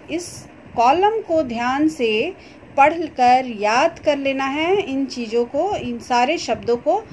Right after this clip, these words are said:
यहाँ तत्सम और तद्भव कॉलम यहाँ दिया हुआ है,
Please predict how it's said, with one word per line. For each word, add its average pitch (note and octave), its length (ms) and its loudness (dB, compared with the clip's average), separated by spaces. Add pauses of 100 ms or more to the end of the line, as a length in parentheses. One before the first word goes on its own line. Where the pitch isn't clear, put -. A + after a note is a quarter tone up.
(420)
यहाँ A#3+ 380 -4
तत्सम F4+ 500 0 (320)
और B3 180 4 (140)
तद्भव C4+ 580 0 (440)
कॉलम C4 380 2
यहाँ A#3+ 300 -6
दिया G#3+ 260 0
हुआ B3 300 0
है, D4 500 -6